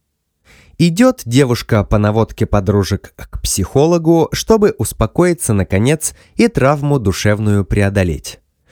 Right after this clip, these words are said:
Но лучше б она дома осталась, сериальчик посмотрела, здоровее была бы. Что там произошло в реальности, без замедленной видеозаписи понять весьма непросто. Но у многих консультативных психологов,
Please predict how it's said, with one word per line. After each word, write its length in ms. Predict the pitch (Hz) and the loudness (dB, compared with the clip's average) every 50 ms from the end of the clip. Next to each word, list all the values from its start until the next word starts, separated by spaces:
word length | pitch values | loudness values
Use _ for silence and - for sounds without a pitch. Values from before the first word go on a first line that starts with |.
| - - - - - | -20 -20 -20 -12 -4
Но 160 | 120 135 156 | 0 0 2
лучше 360 | 185 226 247 233 - - 220 | 2 2 0 -2 0 0 0
б 80 | 190 - | 0 0
она 280 | - 151 160 170 180 190 | 0 -2 0 0 0 0
дома 380 | 151 113 110 117 120 120 104 90 | 0 0 0 0 0 0 0 -2
осталась, 640 | 82 - - - - 147 165 165 160 - - - - _ _ _ | -2 -4 -4 -4 -2 0 0 0 -2 -2 -4 -8 -12 _ _ _
сериальчик 680 | - - - 220 196 135 110 117 117 - - 117 - - | -6 -2 0 2 4 4 2 2 0 -2 -4 -6 -4 -4
посмотрела, 760 | 107 101 - - 107 101 - - - 101 101 95 95 92 - _ _ _ - | -4 -4 -2 -2 -2 -2 -2 -2 0 0 0 2 0 -2 -2 _ _ _ -10
здоровее 640 | 95 92 87 98 87 82 80 82 98 120 135 135 131 | -10 -6 -4 -2 -2 0 -2 -2 -2 -2 -2 -2 -2
была 340 | 113 104 98 87 76 73 | -2 -2 0 0 -2 -4
бы. 220 | 76 76 71 - - - _ _ _ _ _ _ _ _ _ _ _ _ _ _ _ _ _ _ _ _ _ _ _ | -4 -6 -8 -8 -10 -14 _ _ _ _ _ _ _ _ _ _ _ _ _ _ _ _ _ _ _ _ _ _ _
Что 260 | - - - - 131 | -12 -6 -2 0 0
там 200 | 120 - 107 104 | 0 0 0 0
произошло 560 | - 107 107 104 101 110 113 - - - 110 101 | 0 0 0 0 0 0 -2 -2 -2 0 0 0
в 80 | 95 | 2
реальности, 880 | 107 120 135 156 175 190 190 185 175 - - - 165 165 156 151 117 95 | 2 2 2 2 2 0 0 0 -2 -2 -4 0 0 2 2 2 0 0
без 240 | 135 135 190 202 165 | 0 2 2 2 2
замедленной 720 | 131 123 131 127 131 127 123 113 110 107 104 104 101 95 | 0 0 0 2 2 0 0 0 0 0 2 2 2 0
видеозаписи 920 | 90 98 104 90 90 92 87 87 85 110 135 156 156 - 143 - - - 135 | 0 0 0 0 2 2 0 0 2 2 0 0 0 -2 -4 -4 -2 -2 -2
понять 440 | - - 90 92 110 135 143 - - | 0 0 0 2 2 0 0 -2 -4
весьма 400 | 92 101 92 - - 92 95 98 | -4 -4 -4 -4 -2 -2 0 0
непросто. 680 | 104 104 - - - 87 82 - - - - 85 82 - _ _ _ _ _ _ _ _ _ _ _ _ _ _ _ _ _ - - | 0 -2 -4 -4 -4 -4 -4 -6 -8 -12 -14 -14 -14 -16 _ _ _ _ _ _ _ _ _ _ _ _ _ _ _ _ _ -8 -2
Но 260 | 156 196 226 233 - - | 0 2 2 0 0 0
у 80 | 107 | 0
многих 520 | 101 98 101 104 104 98 90 95 87 - - | 0 2 2 2 0 0 0 -2 -4 -4 -4
консультативных 1040 | - 95 95 - - 101 95 - - 95 - - 104 92 82 87 85 - - - | -4 -4 -4 -2 -2 -4 -4 -2 -2 -4 -2 -2 -2 -2 0 0 -2 -2 -4 -8
психологов, 800 | - - - 110 - - 175 190 202 190 175 165 170 160 - - | -8 -4 -4 -4 -2 0 0 0 0 0 0 0 0 0 -2 -6